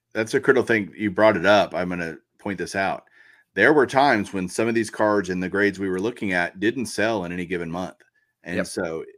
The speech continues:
Speaker 1: if that happened, we simply carried over the price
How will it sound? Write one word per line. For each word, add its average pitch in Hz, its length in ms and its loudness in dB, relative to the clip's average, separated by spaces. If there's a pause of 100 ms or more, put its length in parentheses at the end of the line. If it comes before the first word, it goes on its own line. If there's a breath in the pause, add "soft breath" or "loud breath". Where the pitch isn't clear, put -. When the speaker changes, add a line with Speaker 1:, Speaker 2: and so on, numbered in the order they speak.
(160)
Speaker 1:
if 90 180 -8
that 107 200 6
happened, 95 480 2
we 92 140 -6
simply 107 340 -6
carried 117 420 0
over 101 240 -2
the 82 140 -10
price - 560 -8